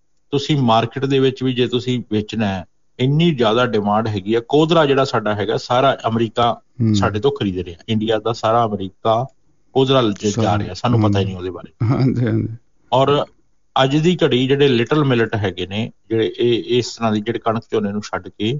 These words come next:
Speaker 1: ਇਹ ਜਿਹੜੀਆਂ ਚੀਜ਼ਾਂ, ਅਹ, ਬਾਰਿਸ਼ ਦੇ ਪਾਣੀ ਨਾਲ ਹੋ ਸਕਦੀਆਂ ਔਰ ਜ਼ਿਆਦਾ ਮਿਹਨਤ ਵੀ ਨਹੀਂ ਜਿਹਦੇ ਨਾਲ ਕਰਨੀ ਪੈਂਦੀ।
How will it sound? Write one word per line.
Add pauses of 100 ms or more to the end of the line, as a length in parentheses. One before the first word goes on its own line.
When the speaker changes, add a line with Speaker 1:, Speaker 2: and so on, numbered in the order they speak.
(540)
Speaker 1:
ਇਹ
ਜਿਹੜੀਆਂ
ਚੀਜ਼ਾਂ,
ਅਹ,
ਬਾਰਿਸ਼
ਦੇ
ਪਾਣੀ
ਨਾਲ
ਹੋ
ਸਕਦੀਆਂ (640)
ਔਰ (120)
ਜ਼ਿਆਦਾ
ਮਿਹਨਤ
ਵੀ
ਨਹੀਂ
ਜਿਹਦੇ
ਨਾਲ
ਕਰਨੀ
ਪੈਂਦੀ।